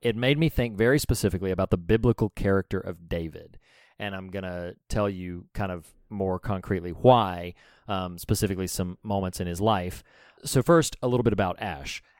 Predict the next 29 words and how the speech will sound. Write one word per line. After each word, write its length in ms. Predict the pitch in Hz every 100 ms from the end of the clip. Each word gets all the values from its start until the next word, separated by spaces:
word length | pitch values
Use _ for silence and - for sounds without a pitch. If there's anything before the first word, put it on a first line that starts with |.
| -
Ash 340 | 120 156 156
specifically 540 | - 120 - 180 156 120
says 380 | - 104 98 -
in 200 | 110 101
that 180 | 98
chair, 500 | - - 90 82 85 - _ _ -
you 120 | 104
know, 240 | 87 87
uh, 260 | 95 95 87
"Why, 460 | 90 113 117 113 117
you 100 | 113
know, 140 | 95 90
why 340 | 87 117 131
me? 500 | 123 110 92 98 123 _ _
You 120 | 107
know, 240 | 95 92 101
who 280 | 92 101 131
would 180 | 120 -
pick 260 | 127 127
this 240 | 113 101 98
life?" 360 | 92 92 - -
All 180 | 110
of 80 | 113
these, 240 | 104 98 - -
all 160 | 113
of 80 | 117
these 180 | 101 95
different 300 | 101 98 92
things. 480 | 95 85 85 104